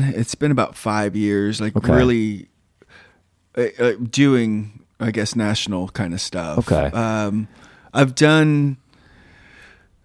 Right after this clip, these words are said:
Speaker 1: when was it? About ten years ago, I went out with a friend of mine. Uh, his name's Eddie Elliott, and he kinda, kinda showed me the ropes, I guess, a little bit.
Speaker 2: Yeah.
Speaker 1: And just about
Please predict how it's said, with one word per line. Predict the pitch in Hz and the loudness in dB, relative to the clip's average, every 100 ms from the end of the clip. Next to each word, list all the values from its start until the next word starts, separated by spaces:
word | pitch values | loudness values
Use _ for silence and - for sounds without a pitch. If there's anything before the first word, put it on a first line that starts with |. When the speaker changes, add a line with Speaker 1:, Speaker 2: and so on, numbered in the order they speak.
| - | -2
Speaker 1:
when | 135 147 | 4 6
was | 143 127 120 | 8 6 4
it? | |
About | 120 113 - | 2 0 0
ten | - - 156 | -4 0 2
years | 165 156 147 | 4 4 4
ago, | 151 135 131 | 2 4 6
I | |
went | 120 120 | 6 4
out | 117 95 | 2 2
with | 113 | -2
a | |
friend | 120 117 113 | -2 0 2
of | 110 | 2
mine. | 101 95 92 98 104 _ _ _ _ _ _ | 0 0 -2 -4 -6 _ _ _ _ _ _
Uh, | 110 101 95 92 101 - | -4 -4 -4 -4 -6 -8
his | 113 123 | -2 0
name's | 110 | 0
Eddie | 85 113 117 | 0 2 4
Elliott, | 107 104 98 95 - _ _ | 4 2 2 0 -4 _ _
and | 107 | -6
he | 113 143 135 | -2 2 2
kinda, | - 123 110 101 95 98 _ _ _ _ _ _ _ _ _ _ _ _ _ _ _ _ _ _ - | 4 4 4 2 0 -4 _ _ _ _ _ _ _ _ _ _ _ _ _ _ _ _ _ _ -6
kinda | 196 220 139 | 0 2 2
showed | - 131 113 120 | 2 4 4 6
me | 117 | 4
the | 104 | 2
ropes, | 92 98 117 151 - 156 | -2 0 2 2 -2 -4
I | 151 | -2
guess, | 160 170 - | 0 -2 -2
a | |
little | 170 170 | -4 -2
bit. | 170 165 156 123 | 0 0 0 2
Speaker 2:
Yeah. | 113 95 85 | 4 4 4
Speaker 1:
And | 78 | 2
just | 135 131 127 | 0 0 -2
about | 120 120 113 92 | 0 2 2 -2